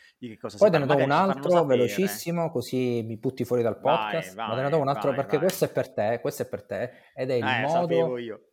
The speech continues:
Speaker 1: <laughs>
Speaker 2: eh, questo è il modo in cui siamo arrivati al veganesimo, io e mia moglie, ed è Thich Nhat Hanh, ok? Non mi
Speaker 1: Ah,
Speaker 2: ricordo
Speaker 1: ok,
Speaker 2: se
Speaker 1: Thich
Speaker 2: ti avevo
Speaker 1: Nhat Hanh
Speaker 2: già
Speaker 1: lo conosco
Speaker 2: segnalato.
Speaker 1: bene, sì, sì.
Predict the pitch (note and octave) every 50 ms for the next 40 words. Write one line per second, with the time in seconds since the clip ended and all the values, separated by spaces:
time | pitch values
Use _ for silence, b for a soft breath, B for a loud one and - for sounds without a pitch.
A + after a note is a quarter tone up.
0 | _ _ - - - - - - C#3 C3+ C3+ B2 E3+ D3+ - - C3+ C3 C3+ D3
1 | E3 F3+ E3 D#3 C#3 B2+ - D3+ D3+ C3+ - C#3 B2+ B2 B2 C3 C3 C3 A#2 A2+
2 | G#2+ G2+ G2+ G#2 B2 C3 D3 D#3 D#3+ D3+ C3+ - C3 B2 B2 A#2 - - - _
3 | _ _ _ _ - B2+ A#2 G2+ G2 F#2+ F2+ F2 E2 E2 E2+ E2 E2+ E2+ - _
4 | _ _ _ _ - C3+ C#3 C3+ A#2+ G#2 - - - D3+ - - A#2 G#2 F2 -
5 | - D#2+ D#2+ D#2+ D#2+ D#2 E2+ _ _ _ _ _ _ _ _ _ _ _ - G2
6 | G2+ G2+ G2 - _ _ - G#2 B2+ B2+ A#2+ A2+ A2+ B2 B2 A#2+ A#2 A2 G#2+ A#2+
7 | A2 A2 G#2+ G#2 C3+ C3+ A#2+ A2+ A#2+ A2+ G2+ A2 F#2+ F#2+ F#2+ - G#2 A2 A2 G#2
8 | G2 F#2+ F#2+ F#2+ F#2+ - A2+ G#2 G2+ G#2 G2+ F#2+ F#2 F2+